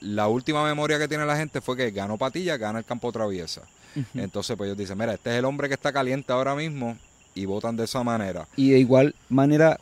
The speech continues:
Speaker 2: Juan Villafañe, que, que ha, que ha corrido bastante bien, eh, si tú analizas, por ejemplo, a F-, un Fernando Ojeda, que tuvo un dieciséis por ciento, que estuvo por debajo de él,
Speaker 1: Ujú.
Speaker 2: tuvo un, un mejor año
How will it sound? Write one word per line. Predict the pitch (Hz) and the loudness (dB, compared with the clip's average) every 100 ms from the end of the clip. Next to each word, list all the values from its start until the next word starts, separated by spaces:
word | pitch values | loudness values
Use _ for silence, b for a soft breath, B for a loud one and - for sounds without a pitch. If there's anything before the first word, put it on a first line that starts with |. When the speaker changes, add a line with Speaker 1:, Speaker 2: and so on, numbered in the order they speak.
| - | 4
Speaker 2:
Juan | 131 123 | 6 6
Villafañe, | 131 135 160 156 131 | 6 8 8 8 4
que, | - 123 - b b - - | 0 -2 -4 b b -20 -2
que | 127 | 4
ha, | 113 | 4
que | 120 - 123 | 4 0 2
ha | |
corrido | 113 123 127 147 | 4 2 2 4
bastante | 175 160 - 143 143 156 | 4 2 2 6 6 6
bien, | 156 165 190 196 b b b b _ - - - | 4 4 0 -4 b b b b _ -20 -16 2
eh, | 143 139 131 98 | 6 6 6 2
si | - - | -2 -2
tú | 135 135 | 2 4
analizas, | 139 156 151 147 | 6 4 2 0
por | 160 | 2
ejemplo, | 151 139 135 | 4 4 2
a | |
F-, | - - | 0 -2
un | 135 135 | 0 4
Fernando | 156 156 156 160 | 4 4 4 4
Ojeda, | 160 165 156 151 160 - | 4 4 6 4 0 -2
que | 139 | -2
tuvo | - 127 | 2 4
un | 135 139 139 143 139 | 6 6 6 4 2
dieciséis | 143 147 - 143 139 131 123 131 127 | 0 0 0 0 2 2 2 0 0
por | 139 147 | 0 2
ciento, | 156 143 | 2 2
que | - | 0
estuvo | - - | -10 -6
por | 143 | -4
debajo | 135 135 147 | -4 0 0
de | 156 | 0
él, | 220 B B | -4 B B
Speaker 1:
Ujú. | 98 127 180 | -10 -4 6
Speaker 2:
tuvo | 151 | 8
un, | 151 160 165 165 - - | 10 8 4 2 -4 -4
un | 165 165 165 160 160 | 0 2 2 2 2
mejor | 165 160 170 175 | 2 4 6 8
año | 180 165 165 170 | 8 6 2 -2